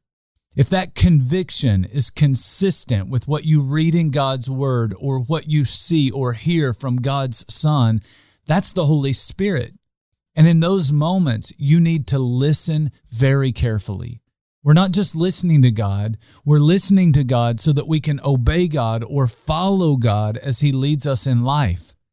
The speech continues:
Now, that's how the Holy Spirit speaks, but let me tell you what He doesn't do. The Spirit doesn't convict the world of sin and righteousness by saying things like,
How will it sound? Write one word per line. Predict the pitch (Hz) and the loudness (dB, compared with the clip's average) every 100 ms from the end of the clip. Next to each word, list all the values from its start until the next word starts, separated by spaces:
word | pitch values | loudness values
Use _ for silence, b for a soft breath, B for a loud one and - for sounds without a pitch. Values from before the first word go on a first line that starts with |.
| _ _ b | _ _ b
Now, | 147 143 127 - _ _ _ _ | 2 2 0 -8 _ _ _ _
that's | 165 208 - | -2 0 -4
how | - 156 180 185 156 | -6 -4 -2 -2 0
the | 139 | 2
Holy | 135 143 127 | 2 2 0
Spirit | - - 127 101 - | -2 -2 0 0 0
speaks, | - - 156 127 - - | -4 0 0 0 -4 -8
but | - 120 | -4 -2
let | 135 | 2
me | 208 | 2
tell | 175 151 175 165 | 0 0 0 0
you | 123 123 B B B B | 0 0 B B B B
what | 156 165 | -2 2
He | 151 | 0
doesn't | 139 143 147 135 120 | 2 0 0 0 0
do. | 127 131 101 82 - _ _ _ _ _ | 0 2 0 -2 -8 _ _ _ _ _
The | 139 | 2
Spirit | - - - 202 220 165 101 - - b 143 131 | 2 -2 0 0 2 2 0 -4 -14 b -8 -2
doesn't | 170 196 170 175 - - | 0 2 0 -4 -6 -2
convict | 156 135 123 165 170 131 127 | 2 2 0 -2 -2 -6 -2
the | 139 | -2
world | 127 147 151 139 | -2 -2 -4 -4
of | 127 110 | -6 -6
sin | - 156 | 0 2
and | 156 127 120 | 2 2 2
righteousness | 131 143 - 107 - 107 98 | 0 -4 -4 -6 -4 -4 -6
by | - 123 | -4 -4
saying | 113 - 160 165 160 143 | -2 -2 0 0 0 0
things | 139 127 120 | 0 0 0
like, | 123 113 107 - | 0 -2 -2 -8